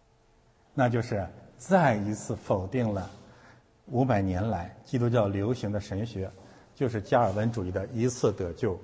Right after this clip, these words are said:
永远得救。再没有这一节经文如此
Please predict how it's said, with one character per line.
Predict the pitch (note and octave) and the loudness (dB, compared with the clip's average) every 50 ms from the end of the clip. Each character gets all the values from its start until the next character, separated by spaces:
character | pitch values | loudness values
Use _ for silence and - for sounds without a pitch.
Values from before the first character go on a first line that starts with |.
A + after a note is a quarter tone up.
| - - | -10 -6
永 | A2 G2+ G2 G2+ A#2 | -4 -4 -2 -2 -2
远 | A#2 G2 F2+ E2+ | -2 -2 -4 -6
得 | E2 F#2 F2 F2 | -8 -10 -10 -8
救。 | F2 - G#2+ F2 - - - - - - - - _ _ _ - - - _ - _ _ _ | -6 -6 -6 -6 -8 -10 -20 -20 -20 -20 -20 -20 _ _ _ -20 -20 -20 _ -20 _ _ _
再 | - - F#3 D3+ B2+ A#2 | 0 4 6 6 6 4
没 | G#2+ G#2+ A2+ | 4 2 4
有 | B2+ A2+ G2 F2 | 4 2 2 0
这 | - - D3 C3 | -2 0 0 2
一 | A2 F#2+ F#2+ F#2+ G2+ | 2 2 0 -2 -4
节 | G2+ - G#2 F2+ E2+ | -4 -2 -4 -4 -4
经 | - - C3 A#2+ A#2+ B2+ | -4 -2 0 2 4 4
文 | A#2+ F#2 D#2+ - - - - - - - - - - | 2 0 -2 -4 -14 -18 -20 -20 -20 -20 -20 -12 -4
如 | - A2+ C3 | 2 4 4
此 | D3+ - - A#2 G2 | 4 4 2 -2 -4